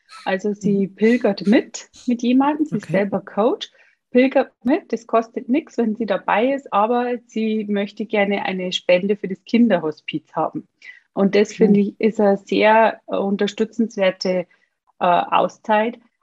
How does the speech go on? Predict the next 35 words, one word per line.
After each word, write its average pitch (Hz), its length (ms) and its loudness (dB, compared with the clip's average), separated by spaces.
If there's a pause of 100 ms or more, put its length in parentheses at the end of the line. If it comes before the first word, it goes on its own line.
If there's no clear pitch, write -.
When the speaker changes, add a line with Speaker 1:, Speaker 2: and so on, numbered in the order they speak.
(120)
Speaker 1:
weil, 196 800 -2 (240)
ja, 202 360 -2
man, 202 460 -4
jede 220 300 0
Mama 202 380 2
weiß 185 280 0
selber, 196 640 0
wenn 190 160 0
man 185 500 -4
in 190 180 -6
dieser 233 240 0
Situation 190 640 -2
ist, 202 280 -6 (100)
da 190 120 2
möchte, 185 320 -2
glaube 160 280 0
ich, - 100 -14
keiner 160 320 -6
drin 160 260 -10
stecken. - 480 -8 (520)
Und 101 440 4
Speaker 2:
Ja. - 40 -8 (100)
Speaker 1:
deswegen 208 400 2
finde 208 260 0
ich 202 80 -8
das - 180 -6
Angebot 202 540 -2
so 185 140 -6
wertvoll 190 640 0
und 190 380 -4
habe 196 200 -2
ihm 196 120 -6
auch 185 140 -10
gesagt, - 440 -8
äh, 180 220 2